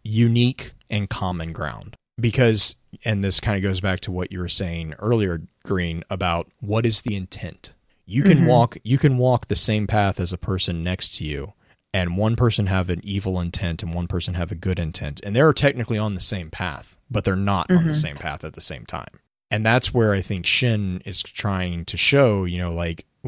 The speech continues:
Speaker 1: he, he's trying to get a feel for where, where are you? What path are you on? Are you actually on a path to darkness? Are you,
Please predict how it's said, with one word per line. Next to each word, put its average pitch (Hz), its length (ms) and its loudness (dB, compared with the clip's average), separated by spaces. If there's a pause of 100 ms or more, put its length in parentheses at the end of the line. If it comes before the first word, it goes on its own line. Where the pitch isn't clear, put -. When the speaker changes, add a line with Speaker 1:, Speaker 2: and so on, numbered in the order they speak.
(240)
Speaker 1:
he, 104 380 -2
he's - 260 -2
trying 160 280 2
to 151 60 0
get 110 100 2
a 92 40 -2
feel 165 360 -2
for 78 460 -6
where, 104 580 0
where 113 240 2
are 110 160 2
you? 78 180 -4
What 90 240 -6
path 101 300 -4
are 95 80 -2
you 90 200 -4
on? 92 120 -4
Are 76 80 -6
you 113 200 4
actually 104 300 2
on 98 160 -2
a 101 60 -2
path 101 320 -4
to - 80 -12
darkness? 92 440 -4
Are 104 100 -2
you, 107 320 0